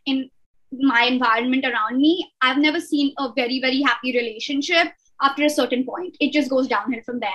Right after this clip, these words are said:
And I think if someone can manage a relationship, you see these people who are together for six years and, you know, they seem so happy,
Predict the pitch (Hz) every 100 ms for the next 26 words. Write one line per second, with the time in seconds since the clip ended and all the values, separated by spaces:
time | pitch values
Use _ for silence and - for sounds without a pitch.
0 | - 254 277 330 330 339 - _ _ _
1 | _ - 294 392 311 330 330 330 269 269
2 | 285 226 247 269 294 285 240 240 269 277
3 | 302 294 311 311 311 311 311 302 311 320
4 | 311 339 269 240 302 320 - 302 277 -
5 | 302 240 247 277 302 285 294 320 311 320
6 | 311 285 294 294 269 214 - 302 339 359